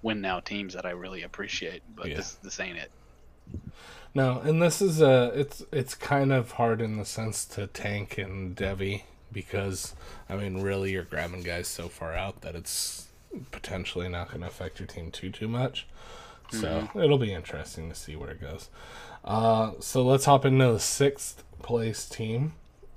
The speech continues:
Speaker 2: We have, uh, Lone Star seven thirty-seven.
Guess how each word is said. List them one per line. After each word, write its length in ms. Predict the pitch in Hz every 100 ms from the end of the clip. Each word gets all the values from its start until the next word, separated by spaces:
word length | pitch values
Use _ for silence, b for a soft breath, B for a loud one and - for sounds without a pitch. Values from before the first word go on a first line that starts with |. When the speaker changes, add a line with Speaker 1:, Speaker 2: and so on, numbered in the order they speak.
| -
Speaker 2:
We 160 | 135
have, 480 | 107 110 110 107 101
uh, 340 | 113 104 101 95
Lone 400 | 110 110 135 165
Star 420 | 151 - 117 117 110
seven 380 | - 127 156 135
thirty-seven. 800 | 143 143 - 110 107 95 85